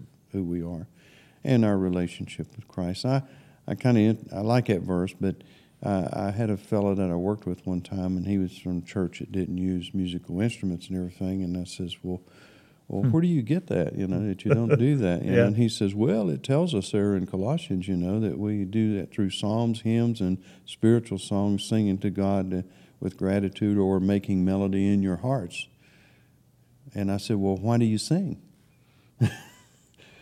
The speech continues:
Speaker 1: I said,
Speaker 2: Right.
Speaker 1: "If you're doing it in your heart," I said,
Speaker 2: Right.
Speaker 1: "what are you singing for?" I mean, you, you
Speaker 2: Yeah.
Speaker 1: don't, you don't use any musical instruments, you know, to, uh, to praise the Lord with. But,
Speaker 2: Right.
Speaker 1: you know, and the Scripture teaches us, you know, we should use everything
Speaker 2: Yeah.
Speaker 1: to praise the Lord.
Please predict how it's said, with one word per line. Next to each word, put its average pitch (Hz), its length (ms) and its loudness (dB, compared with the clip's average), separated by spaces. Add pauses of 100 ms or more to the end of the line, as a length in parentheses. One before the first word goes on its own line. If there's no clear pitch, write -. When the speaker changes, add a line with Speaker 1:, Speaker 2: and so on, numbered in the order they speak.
(300)
Speaker 1:
I 117 60 -2
said, 127 120 2
Speaker 2:
Right. 123 100 8
Speaker 1:
"If 117 120 4
you're 107 100 6
doing 139 220 10
it 131 120 8
in 127 100 8
your 95 140 2
heart," 135 480 -2
I 107 40 -6
said, 110 60 2
Speaker 2:
Right. 107 240 2
Speaker 1:
"what 135 100 4
are 175 40 4
you 147 100 4
singing 127 460 2
for?" 92 320 0
I 104 40 0
mean, 98 240 2
you, 95 200 0
you 101 120 0
Speaker 2:
Yeah. 101 60 2
Speaker 1:
don't, 101 240 -2
you 98 140 0
don't 104 180 2
use 104 380 -2
any 101 200 2
musical 98 540 2
instruments, 95 540 -2
you 92 80 -2
know, 92 180 -2
to, 90 320 -2 (580)
uh, 87 140 -6
to 110 120 -2
praise 107 340 2
the 92 60 -2
Lord 95 280 2
with. 95 300 -2
But, 110 120 0
Speaker 2:
Right. 101 280 0 (260)
Speaker 1:
you 120 100 -2
know, 107 180 -4
and 98 200 -2
the 90 60 -6
Scripture - 400 -6
teaches 120 480 -4
us, 90 180 -8
you 101 60 -2
know, 95 160 -2
we 110 160 -2
should 101 300 -10 (100)
use 107 340 0
everything 107 560 0 (260)
Speaker 2:
Yeah. 110 120 2
Speaker 1:
to 123 60 0
praise 95 260 2
the 85 80 -8
Lord. 90 300 -6